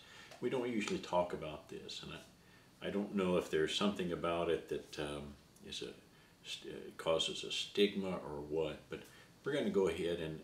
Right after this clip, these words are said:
and break the silence here and talk about a subject that very rarely gets, uh, discussed. And that topic is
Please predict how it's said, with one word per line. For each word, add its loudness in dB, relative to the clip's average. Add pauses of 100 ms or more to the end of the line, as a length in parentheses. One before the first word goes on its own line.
(100)
and -4
break 4
the -2
silence -2
here -4
and -8
talk -8
about -8
a -8
subject -2
that -8 (560)
very 10
rarely 2
gets, -6
uh, -8 (580)
discussed. -6 (1400)
And -4
that 0
topic 0
is -4